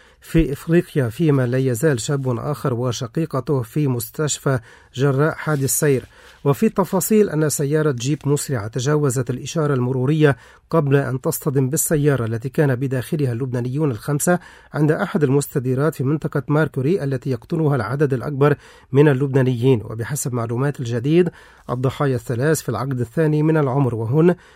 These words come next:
حوراء شلهوب من بلدة قانا، وزينب دامرجي من بلدة البزورية، وميسلون مبارك من بلدة الطيبة.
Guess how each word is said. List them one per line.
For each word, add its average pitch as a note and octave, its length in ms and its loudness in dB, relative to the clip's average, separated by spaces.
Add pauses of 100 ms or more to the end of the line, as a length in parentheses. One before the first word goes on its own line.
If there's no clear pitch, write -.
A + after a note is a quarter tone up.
(200)
حوراء C#3 500 0
شلهوب C#3+ 540 0
من C3 180 2
بلدة C#3 280 0 (100)
قانا، C#3+ 300 2
وزينب B2 500 0
دامرجي A#2+ 480 -2
من A#2 180 -4
بلدة C#3 340 0
البزورية، C3 640 2 (360)
وميسلون D3 720 4
مبارك C3 440 2
من B2 160 0
بلدة C#3 340 0
الطيبة. F#2 440 -6